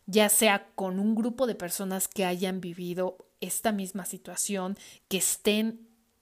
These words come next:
atravesando por los mismos conflictos que tú tienes, ajá, y que sean tu grupo de apoyo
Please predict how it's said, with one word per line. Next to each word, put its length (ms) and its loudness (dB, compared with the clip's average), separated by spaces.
atravesando 840 0
por 180 -2
los 200 -2
mismos 340 -4
conflictos 760 -2
que 140 -10
tú 160 -8
tienes, 640 -8
ajá, 380 -10
y 320 10
que 100 2
sean 640 2
tu 380 0
grupo 380 2
de 120 4
apoyo 520 0